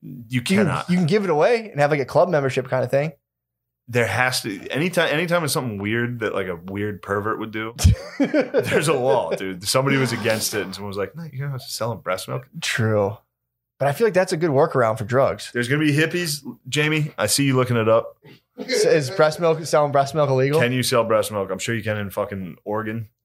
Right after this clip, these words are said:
Speaker 2: I'm pretty sure.
Speaker 1: Oregon.
Speaker 2: What do you know about Chaz?
Speaker 1: I love the Chaz.
Speaker 2: You love Chaz?
Speaker 1: I'm about to join the Chaz.
Speaker 2: What is Chaz? Is they took over the, uh,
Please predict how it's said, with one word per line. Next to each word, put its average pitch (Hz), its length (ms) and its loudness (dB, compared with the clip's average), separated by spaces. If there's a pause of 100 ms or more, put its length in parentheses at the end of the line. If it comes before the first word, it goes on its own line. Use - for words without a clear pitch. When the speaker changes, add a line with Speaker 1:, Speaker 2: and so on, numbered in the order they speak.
(260)
Speaker 2:
I'm 120 100 -4
pretty 220 280 -6
sure. 190 140 -4
Speaker 1:
Oregon. 120 580 2
Speaker 2:
What 127 60 2
do 151 60 2
you 160 40 2
know 165 80 4
about 139 180 2
Chaz? 131 580 0
Speaker 1:
I 98 100 -4
love 98 300 2
the 90 80 -8
Chaz. 80 520 -4
Speaker 2:
You 117 120 -4
love 117 140 4
Chaz? 135 320 4
Speaker 1:
I'm 113 60 0
about 110 160 2
to 92 80 -12
join 101 240 -2
the 92 60 -6
Chaz. 95 520 -2
Speaker 2:
What 170 160 2
is 240 160 0
Chaz? 196 400 2
Is 156 160 0
they 151 160 4
took 156 260 0
over 151 380 4
the, 139 240 2
uh, 123 240 6